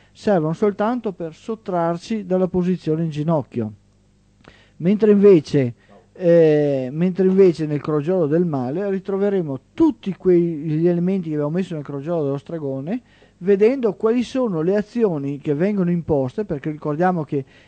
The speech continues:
il crogiolo del male è un atto che dall'esterno va verso l'interno, cioè è la, eh, l'oggettività in cui viviamo che impone il male alla persona,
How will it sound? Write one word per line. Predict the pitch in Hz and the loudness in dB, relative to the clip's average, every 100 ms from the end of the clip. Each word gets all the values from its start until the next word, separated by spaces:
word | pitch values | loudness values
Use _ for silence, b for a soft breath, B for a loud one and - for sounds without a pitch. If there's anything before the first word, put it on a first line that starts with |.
| b | b
il | - 156 | -4 -2
crogiolo | 180 175 165 226 214 170 | 2 4 4 4 4 4
del | 180 190 | 2 0
male | 185 175 143 131 | 0 -2 -2 -4
è | - | -4
un | 160 160 190 | -4 -4 -2
atto | 214 202 165 | -4 -2 -4
che | - 156 | -2 -4
dall'esterno | 156 160 147 - 226 226 170 143 | -2 -2 -4 -4 -4 -4 -6 -6
va | 147 | -4
verso | 151 147 156 | -4 -4 -6
l'interno, | 147 139 147 139 117 113 | -8 -4 -2 -2 -2 -8
cioè | - 170 - b b b - | -6 -8 -8 b b b 0
è | 175 | 2
la, | 190 170 - | 2 0 -2
eh, | 160 151 147 | -2 0 0
l'oggettività | 147 147 151 - 156 190 | -2 -4 -6 -6 -4 -2
in | 196 | -2
cui | 180 175 | 2 2
viviamo | 156 151 185 185 151 139 - - | 2 0 2 0 0 -6 -10 -8
che | 165 | -6
impone | 156 - 175 175 156 - | -6 -4 -4 -4 -8 -8
il | 175 151 | -4 -2
male | 156 165 156 | 0 0 2
alla | 147 143 | 2 0
persona, | 143 131 - 131 120 | 0 -4 -2 -4 -2